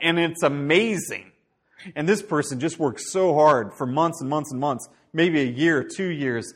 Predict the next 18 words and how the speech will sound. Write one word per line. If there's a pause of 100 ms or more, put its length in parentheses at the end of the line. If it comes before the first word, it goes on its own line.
(160)
and
they
lost, (220)
and
it's
sad, (240)
and
I
feel
that
person's
pain, (200)
and
I
feel
that
person's
joy.